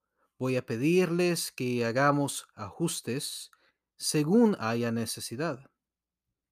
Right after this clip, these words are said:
Ahora, por favor, no malinterpreten lo que estoy diciendo.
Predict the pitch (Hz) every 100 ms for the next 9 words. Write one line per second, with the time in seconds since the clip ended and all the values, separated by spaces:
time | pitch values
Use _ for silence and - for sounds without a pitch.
0 | _ _ _ _ _ _ _ _ _ _
1 | _ _ _ _ _ _ - 165 208 190
2 | - 175 - 175 214 202 165 180 202 196
3 | 180 170 165 151 - 135 - 160 185 180
4 | 135 117 107 - 104 - 113 107 - 127
5 | 107 90 131